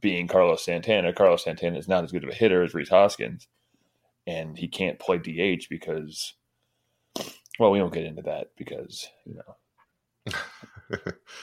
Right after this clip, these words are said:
Speaker 2: I mean, he did play outfield in the playoffs or the World Series.
Speaker 1: In the
Speaker 2: I'm
Speaker 1: World
Speaker 2: just saying.
Speaker 1: Series, no less. The biggest stage. Excellent point, Matthew.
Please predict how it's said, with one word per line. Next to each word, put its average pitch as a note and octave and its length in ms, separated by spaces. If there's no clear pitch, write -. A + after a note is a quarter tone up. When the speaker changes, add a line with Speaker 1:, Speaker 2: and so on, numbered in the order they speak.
Speaker 2:
I G#2 60
mean, A2 140
he A#2 80
did C3 160
play C3 160
outfield B2+ 400
in G#2+ 40
the - 60
playoffs G#2+ 460
or G#2 80
the A2 80
World A2+ 240
Series. A2+ 320
Speaker 1:
In - 60
the E3+ 40
Speaker 2:
I'm E3 60
Speaker 1:
World A3 240
Speaker 2:
just B2+ 100
saying. F#2+ 80
Speaker 1:
Series, D3+ 340
no A2+ 140
less. G#2 140
The C3+ 80
biggest F3+ 420
stage. A2+ 400
Excellent D#3 380
point, C#3 280
Matthew. F2 480